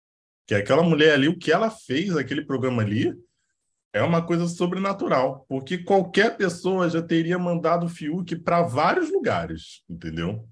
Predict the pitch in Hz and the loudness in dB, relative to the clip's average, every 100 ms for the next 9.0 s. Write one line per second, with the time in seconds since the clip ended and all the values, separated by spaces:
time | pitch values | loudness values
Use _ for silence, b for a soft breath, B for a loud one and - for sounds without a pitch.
0 | _ _ _ _ - 117 131 147 180 185 | _ _ _ _ -6 -2 2 2 0 -2
1 | 165 160 123 104 104 110 127 160 - - | -4 -4 0 2 4 2 0 -6 -12 -16
2 | _ _ _ - 123 123 156 170 170 175 | _ _ _ -8 0 4 4 2 0 2
3 | 175 131 151 170 165 160 - 131 156 170 | 2 2 2 0 0 -8 -10 -8 -4 0
4 | 147 135 147 151 143 - 139 113 120 127 | 0 0 0 -2 -6 -2 -2 0 2 4
5 | 160 170 170 B B B _ _ 120 208 | 6 4 2 B B B _ _ 0 2
6 | - 185 180 175 160 160 151 143 139 - | 2 2 2 2 0 -2 -2 -4 -6 0
7 | 123 117 110 101 - _ - 110 120 135 | 2 4 2 0 -6 _ -4 -2 -2 -4
8 | - 104 131 123 113 101 - 110 104 | 0 2 2 0 -4 -8 -4 -2 -2